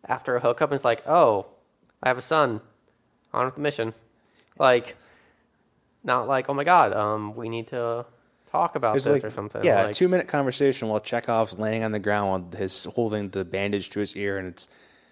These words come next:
Speaker 2: "Why didn't you tell me I had a son?" "Uh, 'cause you would have wanted to go and do Starfleet stuff."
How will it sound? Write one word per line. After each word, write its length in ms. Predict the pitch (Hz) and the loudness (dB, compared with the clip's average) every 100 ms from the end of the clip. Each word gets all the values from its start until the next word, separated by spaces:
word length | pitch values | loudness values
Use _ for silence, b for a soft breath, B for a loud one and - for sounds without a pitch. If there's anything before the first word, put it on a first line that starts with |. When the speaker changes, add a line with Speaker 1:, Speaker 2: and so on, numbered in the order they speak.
| b | b
Speaker 2:
"Why 140 | - 113 | 2 4
didn't 120 | 135 | 2
you 40 | |
tell 220 | 120 127 127 | 0 0 2
me 120 | 127 | 2
I 80 | 123 | 2
had 140 | 123 | 0
a 60 | 123 | 0
son?" 360 | - 151 107 - b b b b _ _ - | 0 2 0 -4 b b b b _ _ -8
"Uh, 440 | 95 95 98 98 | -2 2 2 2
'cause 280 | 95 107 101 | 0 -4 -4
you 140 | 107 110 | -6 -4
would 160 | 110 | -2
have 100 | 110 | -2
wanted 300 | 107 110 110 107 | -2 -2 -2 -4
to 60 | |
go 160 | 110 110 | -2 0
and 100 | 107 | -2
do 60 | |
Starfleet 520 | 117 - 151 - 113 - | -4 0 0 0 -4 -4
stuff." 500 | - 90 78 - | -2 -2 -4 -14